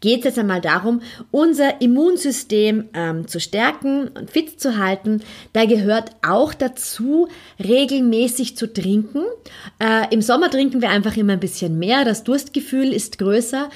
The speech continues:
Im Herbst und im Winter ist das, ähm, Durstgefühl naturgemäß einfach weniger. Dennoch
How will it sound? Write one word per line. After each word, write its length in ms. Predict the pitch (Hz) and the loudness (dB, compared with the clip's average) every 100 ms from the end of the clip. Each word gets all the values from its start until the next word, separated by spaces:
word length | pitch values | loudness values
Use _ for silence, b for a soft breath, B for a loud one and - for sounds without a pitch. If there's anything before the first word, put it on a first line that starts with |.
| B 254 B | B -18 B
Im 320 | - 214 208 | 0 2 2
Herbst 380 | 185 180 190 - | 2 0 -4 0
und 140 | 226 208 | 0 2
im 160 | 190 | 2
Winter 460 | 196 233 233 208 208 | 2 2 2 -2 -2
ist 200 | 185 175 | -8 -8
das, 180 | 185 - - | -10 -10 -12
ähm, 240 | - 170 160 | -8 -6 -2
Durstgefühl 600 | 240 240 - - 202 196 | -2 -2 -6 -6 -4 -2
naturgemäß 800 | 170 170 214 220 190 170 165 - | -4 0 0 0 -2 -2 -4 -6
einfach 260 | 151 135 - | -10 -10 -10
weniger. 560 | 143 247 269 190 147 147 B B B _ 202 | 0 2 2 2 -4 -8 B B B _ 2
Dennoch 520 | 214 254 277 392 | 4 6 4 0